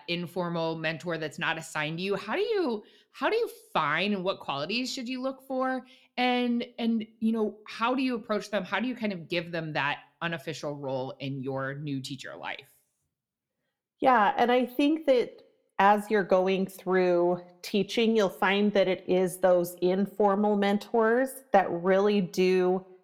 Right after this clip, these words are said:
Speaker 2: help you more than the formal mentors, just because then you really are building that relationship, and it's not about, like, checking a box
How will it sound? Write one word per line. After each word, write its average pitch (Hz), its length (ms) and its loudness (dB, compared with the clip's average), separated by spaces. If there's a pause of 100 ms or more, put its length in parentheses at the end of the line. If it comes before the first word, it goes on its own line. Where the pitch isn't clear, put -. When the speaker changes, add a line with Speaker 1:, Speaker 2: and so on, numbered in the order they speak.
(140)
Speaker 2:
help 202 440 2
you 202 200 4
more 180 800 2 (400)
than 196 200 6
the 208 100 4
formal 277 520 2
mentors, 165 640 0
just 240 300 2
because 226 400 2
then 202 240 4
you 190 120 2
really 214 380 2
are 208 140 2
building 185 420 2
that 185 180 2
relationship, 208 1040 2
and 196 140 4
it's - 240 -6
not 196 300 4
about, 180 440 4
like, 160 280 0
checking 180 420 0
a 170 80 2
box 175 720 2